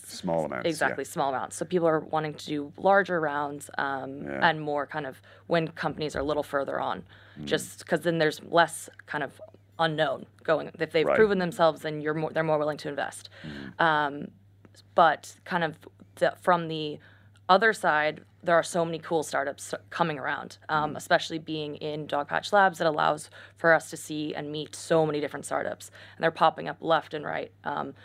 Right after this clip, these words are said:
Speaker 2: there's a huge buzz around it. Um, again, the, the actual fundraising part is quite difficult, um, but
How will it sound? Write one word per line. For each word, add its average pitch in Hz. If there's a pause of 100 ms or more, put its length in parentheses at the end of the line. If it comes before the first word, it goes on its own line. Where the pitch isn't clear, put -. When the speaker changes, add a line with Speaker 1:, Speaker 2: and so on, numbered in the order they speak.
(120)
Speaker 2:
there's 156
a 156
huge 170
buzz 151
around 147
it. 151 (500)
Um, 143
again, 165 (240)
the, 160 (200)
the 151
actual 147
fundraising 165
part 151
is -
quite 143
difficult, 214 (300)
um, 151
but 143